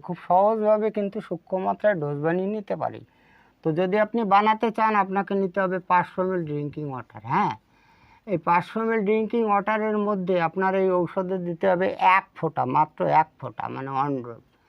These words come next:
এবার এই এক ফোঁটা দেওয়ার পরে এটাকে ঝেঁকে ভালো করে মিশিয়ে নেবেন। এখন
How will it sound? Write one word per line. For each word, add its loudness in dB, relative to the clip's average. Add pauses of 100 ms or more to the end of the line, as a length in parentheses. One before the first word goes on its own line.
(540)
এবার 0 (100)
এই 6 (140)
এক 2
ফোঁটা 0 (100)
দেওয়ার 4 (100)
পরে 2
এটাকে -2 (100)
ঝেঁকে 0 (120)
ভালো 4
করে 4 (100)
মিশিয়ে 0
নেবেন। 4 (680)
এখন 2